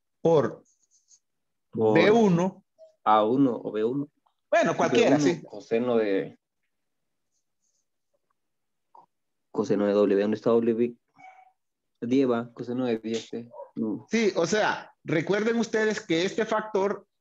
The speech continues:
Speaker 1: raíz de W sub cero al cuadrado menos alfa al cuadrado, es lo que se considera W D. O sea que
Speaker 2: Sí.
Speaker 1: W D vale nueve punto noventa y cuatro. Ya lo podemos poner aquí, eh, porque es otro factor que encontramos. W D es igual a nueve punto noventa y cuatro.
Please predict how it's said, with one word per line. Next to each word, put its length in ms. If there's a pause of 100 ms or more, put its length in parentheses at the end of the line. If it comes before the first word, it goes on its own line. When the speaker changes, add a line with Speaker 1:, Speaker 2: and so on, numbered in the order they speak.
Speaker 1:
raíz 580
de 100
W 460
sub 180
cero 180
al 100
cuadrado 420
menos 360
alfa 260
al 100
cuadrado, 540
es 100
lo 80
que 120
se 120
considera 540
W 460
D. 260 (240)
O 100
sea 240
que 80
Speaker 2:
Sí. 60
Speaker 1:
W 440
D 180
vale 360
nueve 420
punto 220
noventa 300
y 100
cuatro. 400
Ya 120
lo 120
podemos 280
poner 220
aquí, 220
eh, 80
porque 240
es 80
otro 160
factor 300
que 60
encontramos. 520
W 380
D 260 (400)
es 200
igual 420
a 80
nueve 320
punto 300
noventa 300
y 60
cuatro. 380